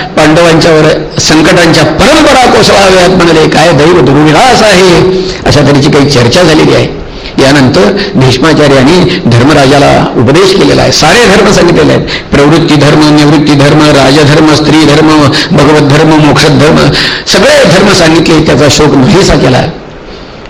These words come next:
आणि आता ह्या वेळेपर्यंत आता उत्तरायण लागलेलं होतं बरं का, लक्षात घ्या. भीष्माचार्य इच्छामरणी होते. शरपंजरी पडल्यानंतर सुद्धा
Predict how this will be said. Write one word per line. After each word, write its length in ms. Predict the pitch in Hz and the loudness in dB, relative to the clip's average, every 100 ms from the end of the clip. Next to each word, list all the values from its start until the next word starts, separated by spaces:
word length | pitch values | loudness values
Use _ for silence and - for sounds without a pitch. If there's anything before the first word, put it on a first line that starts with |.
| - | -4
आणि 200 | 127 143 139 131 127 123 - - - | 0 2 2 0 -2 -4 -8 -14 -8
आता 400 | 127 135 131 131 | -2 0 0 0
ह्या 200 | 120 131 | 0 2
वेळेपर्यंत 640 | 147 131 135 127 165 202 185 180 185 - - | 2 2 2 2 2 2 2 0 -2 -6 -4
आता 500 | 117 135 131 120 - - - - | -2 0 0 -2 -6 -16 -12 -2
उत्तरायण 640 | 156 156 185 180 175 180 175 | -2 -2 -2 0 2 2 2
लागलेलं 480 | 160 147 151 190 | 2 2 0 2
होतं 280 | 180 127 127 | 2 2 0
बरं 100 | 127 | 0
का, 100 | 127 | 0
लक्षात 260 | 131 - - | -2 -2 -4
घ्या. 180 | - - - - - - - - - - - - - - - - | -2 -6 -8 -20 -20 -18 -16 -16 -18 -18 -18 -18 -18 -18 -16 -4
भीष्माचार्य 840 | 123 113 143 139 131 160 170 170 - - | -2 0 0 0 0 2 2 0 -2 -2
इच्छामरणी 600 | 156 - 240 247 220 208 | -2 0 0 2 0 2
होते. 440 | 170 135 - - - - - - - - - - - - - - - - - - - - - | 0 0 -2 -4 -10 -16 -18 -18 -20 -20 -20 -20 -20 -20 -20 -20 -20 -20 -20 -20 -20 -16 -6
शरपंजरी 640 | 151 185 214 214 208 214 | -2 0 2 2 2 2
पडल्यानंतर 540 | 185 180 214 208 190 202 | 2 2 2 2 0 0
सुद्धा 640 | 180 127 175 254 254 254 | 0 0 2 2 0 -2